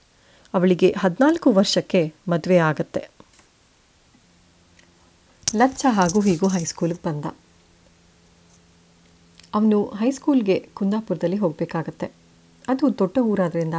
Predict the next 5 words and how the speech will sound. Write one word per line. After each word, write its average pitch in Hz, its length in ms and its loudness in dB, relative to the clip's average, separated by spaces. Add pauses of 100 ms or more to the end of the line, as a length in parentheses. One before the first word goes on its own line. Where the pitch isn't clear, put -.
ಅಲ್ಲಿ 160 240 -4
ಕೆಲವು 165 340 -6
ಕೆಟ್ಟ 202 280 -8
ಹವ್ಯಾಸಗಳಿಗೆ 165 720 -6
ಎದುರಾಗ್ತಾನೆ. 160 600 -6